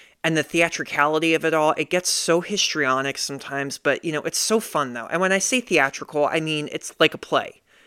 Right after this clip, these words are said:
Like, every line that is spoken is seriously, it's, like, mechanical. Like, the way they,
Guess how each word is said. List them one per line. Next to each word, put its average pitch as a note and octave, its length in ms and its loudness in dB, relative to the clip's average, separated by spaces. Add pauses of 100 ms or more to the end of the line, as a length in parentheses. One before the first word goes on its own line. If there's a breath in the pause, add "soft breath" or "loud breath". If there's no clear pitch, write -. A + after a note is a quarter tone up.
(440 soft breath)
Like, D3+ 200 0
every F3 280 6
line D#3 320 2
that D3 140 0
is - 60 -2
spoken C#3 580 0
is C#3 220 -8
seriously, D3 1000 2 (100)
it's, - 180 -10
like, C#3+ 160 -4
mechanical. C3 720 -8
Like, D3 220 -6
the D#3 60 -4
way E3+ 180 2
they, F3+ 260 2